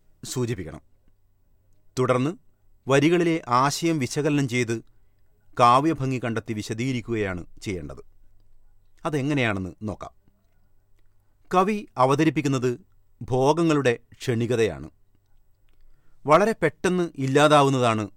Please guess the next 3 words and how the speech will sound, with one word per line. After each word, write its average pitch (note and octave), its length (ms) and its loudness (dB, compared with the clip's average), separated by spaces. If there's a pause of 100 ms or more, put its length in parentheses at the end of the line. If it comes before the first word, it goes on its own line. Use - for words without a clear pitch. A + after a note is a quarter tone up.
(100)
സുഖാനുഭവങ്ങൾ. G#2+ 840 -4 (520)
ക്ഷണപ്രഭ A#2+ 460 -2 (520)
മിന്നലാണല്ലോ. A#2+ 720 -2